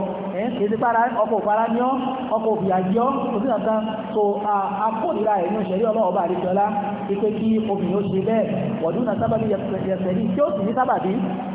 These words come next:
tí ó ní okùnfà kan tó lè fà á, kà á yẹ kú ná, az-zawju ba'idan fi khulqihi, fi khalqihi.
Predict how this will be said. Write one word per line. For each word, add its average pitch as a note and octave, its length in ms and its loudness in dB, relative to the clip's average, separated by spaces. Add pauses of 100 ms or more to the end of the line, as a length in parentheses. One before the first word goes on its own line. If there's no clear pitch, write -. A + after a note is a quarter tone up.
(140)
tí B3+ 140 -4
ó D#4 160 2
ní G3+ 180 0
okùnfà A3 480 2
kan A3 220 0 (120)
tó A#3+ 140 0
lè C#4+ 140 2
fà F#3+ 180 0
á, G3+ 120 2 (420)
kà F3 120 -4
á A#3 80 0
yẹ C#4 200 0
kú A#3+ 180 0
ná, C4+ 160 2 (640)
az-zawju A#3 520 0 (240)
ba'idan G3 560 0 (360)
fi F#3 140 -2
khulqihi, G3+ 500 0
fi G3 160 0
khalqihi. G3+ 560 0